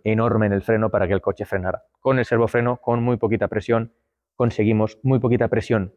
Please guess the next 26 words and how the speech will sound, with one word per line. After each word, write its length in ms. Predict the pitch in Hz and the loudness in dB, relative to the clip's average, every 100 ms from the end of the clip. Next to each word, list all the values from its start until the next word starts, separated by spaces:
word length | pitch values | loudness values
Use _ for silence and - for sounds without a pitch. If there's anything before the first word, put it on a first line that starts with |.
| _ - | _ -6
de 420 | 113 123 - - - _ _ _ _ _ _ _ | 0 0 0 -6 -20 _ _ _ _ _ _ _
pie, 320 | - 131 - - _ _ _ _ _ - | 2 2 0 -6 _ _ _ _ _ -4
conseguimos 520 | 120 - 107 110 110 | -2 0 0 2 2
mucha 300 | 107 107 101 | 0 0 -2
presión 420 | 90 - 101 101 _ _ _ _ _ | -2 0 -2 -4 _ _ _ _ _
en 320 | 98 104 107 - | -2 0 -2 -2
las 220 | 95 85 | -2 -2
pastillas, 520 | - - 90 - - | -6 -4 -4 -4 -6
en 120 | 92 | -4
las 120 | 87 - | -4 0
pinzas 360 | 110 95 95 | -2 0 0
de 80 | 90 | 0
freno. 260 | - 85 - _ _ _ | -2 -4 -6 _ _ _
Bien, 240 | - 101 104 | -2 0 0
chicos, 320 | 107 127 - - _ _ _ _ _ _ | 0 -2 -4 -14 _ _ _ _ _ _
pues 400 | 110 127 - - _ _ - | 0 0 -4 -20 _ _ -4
esto 320 | 107 - 110 | -4 0 0
es, 180 | 131 - | 0 0
y 80 | 127 | -2
fijaros 460 | 120 117 120 131 - | 0 0 2 0 0
cómo 400 | 127 127 135 - | -2 0 -2 -4
volvemos 420 | 123 110 113 113 117 | -2 0 2 0 -2
a 80 | |
tener 240 | 110 113 127 | 0 0 0
el, 260 | 110 104 - | 0 -2 -2
el, 500 | 104 101 98 98 | 0 2 2 0